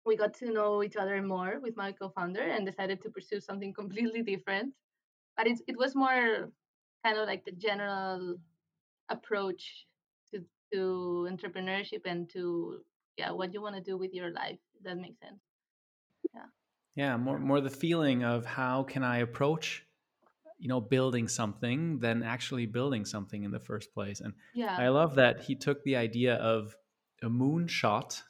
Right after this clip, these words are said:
Speaker 2: to the next level and actually making it a Mars shot. <laughs> That's su-, super
Speaker 1: Yeah.
Speaker 2: cool.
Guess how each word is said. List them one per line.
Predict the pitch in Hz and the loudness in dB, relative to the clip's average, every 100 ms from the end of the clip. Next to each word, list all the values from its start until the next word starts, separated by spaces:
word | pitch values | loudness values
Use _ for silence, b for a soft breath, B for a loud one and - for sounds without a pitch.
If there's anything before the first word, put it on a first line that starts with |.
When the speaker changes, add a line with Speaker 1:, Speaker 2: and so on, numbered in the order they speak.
| - | -8
Speaker 2:
to | - 117 | -2 0
the | 113 | 4
next | 117 117 - | 4 2 0
level | 117 135 113 110 | 2 4 4 2
and | 107 | 0
actually | 113 - 113 110 | -4 -6 -4 -2
making | 113 117 110 | -4 -2 -4
it | 104 | -2
a | 104 | 0
Mars | 107 113 127 127 | 4 4 4 0
shot. | - - 95 - - - | -6 -8 -10 -10 -16 -8
<laughs> | - | -4
That's | 131 - | -4 -4
su-, | - 139 | -12 -6
super | 254 277 | 2 4
Speaker 1:
Yeah. | 269 | 4
Speaker 2:
cool. | 131 113 110 | 2 0 -2